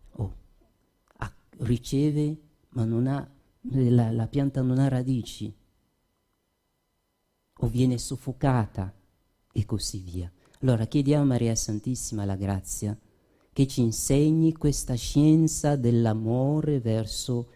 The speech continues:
il Figlio di Dio, la vera scienza dell'amore, che s-, è l'unica a farci portare frutti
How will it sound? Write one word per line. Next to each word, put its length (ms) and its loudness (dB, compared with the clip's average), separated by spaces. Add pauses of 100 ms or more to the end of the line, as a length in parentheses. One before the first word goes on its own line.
(100)
il 200 0
Figlio 480 -2
di 180 -4
Dio, 460 -4 (400)
la 120 0
vera 320 2
scienza 600 0
dell'amore, 800 2 (380)
che 140 -2
s-, 260 -10
è 140 0
l'unica 1120 4 (640)
a 340 -2 (600)
farci 580 0
portare 960 0
frutti 880 -4